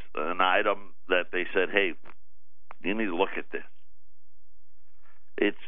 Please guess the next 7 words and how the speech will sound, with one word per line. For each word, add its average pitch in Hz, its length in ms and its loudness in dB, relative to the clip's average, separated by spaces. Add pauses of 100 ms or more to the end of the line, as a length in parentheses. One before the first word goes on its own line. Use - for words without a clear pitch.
the 98 340 4 (720)
lowest 143 500 6 (1120)
premium 120 580 4 (2000)
ever. 123 220 8 (1400)
So 113 120 8
I 127 100 10
always, 135 300 6